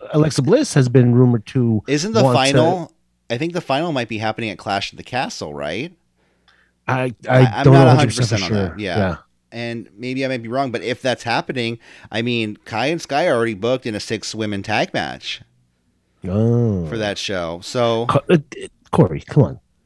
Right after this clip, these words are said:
Speaker 1: Card subject to change.
Speaker 2: Uh, okay. You think they're winning it?
Speaker 1: <laughs> I,
Speaker 2: I
Speaker 1: I,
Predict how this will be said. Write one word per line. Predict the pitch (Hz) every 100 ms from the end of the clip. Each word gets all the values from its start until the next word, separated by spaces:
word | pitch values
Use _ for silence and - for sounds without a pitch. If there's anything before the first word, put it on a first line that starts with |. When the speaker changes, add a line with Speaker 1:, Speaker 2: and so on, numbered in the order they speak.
| _ -
Speaker 1:
Card | 147 147 156 143
subject | - - 110 123 -
to |
change. | 131 - - - - -
Speaker 2:
Uh, | - _ 110
okay. | 110 104 73 69 - _
You | 101 123
think | 135 143
they're | 139 135
winning | 120 123 143
it? | 156 139 -
Speaker 1:
<laughs> | - - _ _ _ _ - - -
I, | 143 131 139
Speaker 2:
I |
Speaker 1:
I, | 175